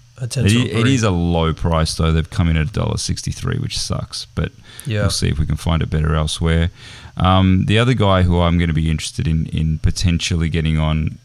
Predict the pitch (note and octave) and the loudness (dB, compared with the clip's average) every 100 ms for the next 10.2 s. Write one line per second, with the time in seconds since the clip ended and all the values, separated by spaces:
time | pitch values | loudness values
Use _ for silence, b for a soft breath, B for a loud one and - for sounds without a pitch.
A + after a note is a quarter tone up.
0 | - - D#2 D#2 - - - _ _ - | -20 -10 -4 -2 -2 -4 -12 _ _ -20
1 | _ _ _ _ - F2 D2+ E2 D#2 D2+ | _ _ _ _ -2 -2 0 0 -2 0
2 | E2+ D#2+ E2+ D2+ D#2+ D#2 D#2 - D#2+ D#2 | -2 0 -2 -2 -2 -2 -4 -2 -2 -2
3 | D#2+ D#2 D2 - b b - D#2 D#2 D#2 | -2 -2 -2 -6 b b -6 -2 0 0
4 | D#2 - - - D#2+ D#2 D#2 B B B | -2 -6 -8 -4 -2 -2 -4 B B B
5 | - G2+ G2+ F#2 D#2+ - E2 - E2 D2+ | -4 -2 2 0 0 -2 -4 -2 -2 -2
6 | - - F#2 D#2+ D2+ D2+ D#2 D2+ - - | -4 -2 0 0 0 0 0 -2 -4 -12
7 | - B B B - E2 D#2+ E2+ G2 F#2+ | -20 B B B -4 -2 0 2 2 2
8 | F2+ F2+ E2 E2 E2 E2 - - - _ | 2 2 2 0 -2 -6 -6 -12 -20 _
9 | F2 D#2+ D#2+ D2+ D#2 D#2+ - D#2 E2 F#2+ | -4 -2 -2 0 -2 -2 -4 -4 0 0
10 | G2+ | 0